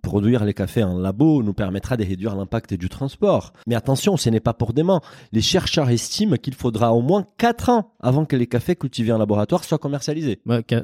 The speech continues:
Speaker 2: quatre ans, c'est rapide, hein, aujourd'hui, hein.
Speaker 1: <laughs> Ouais, c'est clair.
Speaker 2: Et l'article indique également que les consommateurs sont pas forcément prêts à profiter pleinement des bénéfices de la science, hein.
Speaker 1: Oui, tout à fait, Olivier. Des enquêtes menées aux États-Unis et au Canada ont révélé une méfiance du public,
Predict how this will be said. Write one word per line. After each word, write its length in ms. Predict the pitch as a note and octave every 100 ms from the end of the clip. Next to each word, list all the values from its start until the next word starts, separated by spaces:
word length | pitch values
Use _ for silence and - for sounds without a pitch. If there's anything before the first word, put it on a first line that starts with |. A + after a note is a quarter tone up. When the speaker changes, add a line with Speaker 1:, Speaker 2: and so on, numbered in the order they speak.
| -
Speaker 2:
quatre 260 | A#2+ -
ans, 60 | A3+
c'est 160 | - G#2
rapide, 340 | D3+ C4 G#3
hein, 120 | F#3+ E3+
aujourd'hui, 360 | A#2+ A3 A2+
hein. 100 | F3 F#3 -
Speaker 1:
<laughs> 40 | D3+ -
Ouais, 60 | D#3
c'est 160 | -
clair. 240 | - - - - - _ - - - - -
Speaker 2:
Et 40 | B2
l'article 440 | C#3 - B3 G#3
indique 260 | E3 D3+ D#3
également 400 | C#3 C3+ C#3 A3+
que 60 | E3
les 60 |
consommateurs 500 | C3 C3 C3 A#2+ G3+
sont 120 | - B2+
pas 160 | C3
forcément 400 | D#3+ - C#3 B2+
prêts 320 | - - G3
à 100 | E3+
profiter 480 | C3 - C3+ C3+ D#3+
pleinement 480 | C#3+ D3+ D#3 D#3+ E3
des 100 | C3
bénéfices 480 | B2+ B2 B2 - C3
de 120 | B2+
la 100 | B2
science, 320 | - D#3 -
hein. 140 | C3 C#3+ C#3
Speaker 1:
Oui, 100 | D#3
tout 120 | A2
à 80 | D3+
fait, 140 | E3+
Olivier. 300 | E3+ C3 D3
Des 180 | A2 A2
enquêtes 340 | D3 - F#3 D3+
menées 280 | C#3 B2+
aux 40 | B2
États-Unis 460 | G#2+ A2 G2+ A#2
et 40 | B2
au 60 | G2
Canada 380 | G2+ F#2+ A2+
ont 100 | D#3
révélé 340 | B2+ B2 B2+ D3+
une 180 | B2+ A2+
méfiance 460 | F3+ - F3+ C#3+
du 140 | B2+ C#3+
public, 400 | F#3 D#3+ D#3+